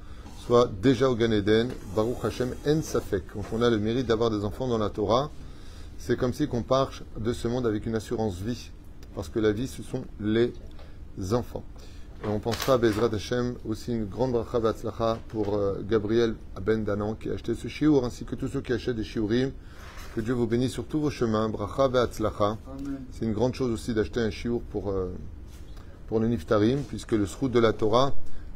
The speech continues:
Speaker 1: monte jusqu'au dans le, le trône divin et se met sur le compte de celui pour qui le shiur a été fait.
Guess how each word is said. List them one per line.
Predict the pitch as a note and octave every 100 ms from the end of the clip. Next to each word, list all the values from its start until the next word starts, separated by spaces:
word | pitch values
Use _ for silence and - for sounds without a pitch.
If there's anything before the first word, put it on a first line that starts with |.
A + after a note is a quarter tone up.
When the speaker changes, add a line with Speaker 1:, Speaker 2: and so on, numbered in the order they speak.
| -
Speaker 1:
monte | A2+ B2+ A2+
jusqu'au | G#2 A#2 - A#2
dans | G#2+
le, | G#2 G2 A2+ G2 -
le | G#2
trône | - D3 C3
divin | A2+ G2+ A#2 B2
et |
se | -
met | A2+ A#2
sur | A#2+ A#2+
le | B2
compte | - D#3 C#3
de |
celui | A#2+ - A#2+ C3+
pour | C3 A2+
qui | - E3+
le | B2+
shiur | - C3+ A#2+
a | A#2+
été | G#2 G2+
fait. | -